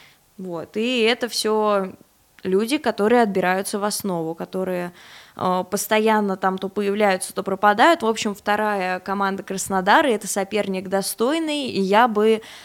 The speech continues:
э, этого достоинства не преуменьшала. Вот, кстати, друзья, да, читаю чат, обязательно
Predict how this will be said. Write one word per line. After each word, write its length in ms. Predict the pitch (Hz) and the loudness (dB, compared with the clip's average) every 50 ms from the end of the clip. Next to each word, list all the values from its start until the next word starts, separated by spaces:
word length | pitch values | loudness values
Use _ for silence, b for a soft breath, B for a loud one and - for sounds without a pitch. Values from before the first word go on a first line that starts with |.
| B B | B B
э, 180 | B - 190 190 196 - | B 4 4 4 4 2
этого 280 | - 220 214 208 202 196 | 0 0 0 2 0 4
достоинства 720 | 202 196 196 - - - 247 285 294 285 269 - - 233 | 4 2 2 2 -4 -2 0 0 0 0 -4 -4 -2 0
не 280 | 233 208 196 214 247 262 | 2 2 2 2 0 0
преуменьшала. 840 | 262 214 220 220 220 226 247 254 233 - - 196 165 151 143 - - B B B B B | 2 4 4 4 4 2 -2 -4 -4 -4 -2 -2 -2 -4 -6 -10 -12 B B B B B
Вот, 140 | - 123 - | -10 -10 -8
кстати, 320 | - - - 160 185 190 | -8 -2 -2 -2 -2 -2
друзья, 360 | 190 190 190 185 190 202 180 | -2 0 0 2 4 4 4
да, 200 | 180 180 185 180 | 6 6 4 4
читаю 400 | 180 - - - - 220 208 208 | 4 0 -4 2 4 4 4 4
чат, 300 | 208 - 269 302 349 349 | 2 2 4 4 4 4
обязательно 720 | - 208 208 196 220 214 202 202 - 190 190 185 180 175 | 2 -2 -2 2 2 2 0 0 -2 -2 -2 -2 -2 -4